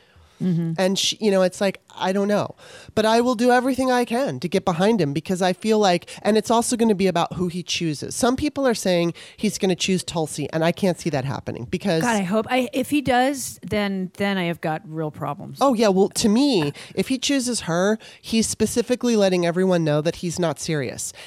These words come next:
Speaker 2: And that's,
Speaker 1: Right.
Speaker 2: I just think he's, he is serious. He wants to be president.
Speaker 1: I agree.
Speaker 2: And so, um, I don't think he's gonna pick somebody like Kamala Harris.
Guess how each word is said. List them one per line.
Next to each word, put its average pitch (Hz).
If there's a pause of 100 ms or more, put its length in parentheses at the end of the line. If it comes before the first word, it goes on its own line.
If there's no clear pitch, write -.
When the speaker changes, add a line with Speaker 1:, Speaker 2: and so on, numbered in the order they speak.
(100)
Speaker 2:
And 233
that's, 269
Speaker 1:
Right. 226
Speaker 2:
I 247
just 233
think 220
he's, 233
he 254
is 277
serious. -
He -
wants 226
to -
be 214
president. 165 (320)
Speaker 1:
I 185
agree. 165
Speaker 2:
And 202
so, 202
um, 143 (1120)
I 233
don't 370
think 330
he's 277
gonna 226
pick 214
somebody 190
like 170
Kamala 156
Harris. -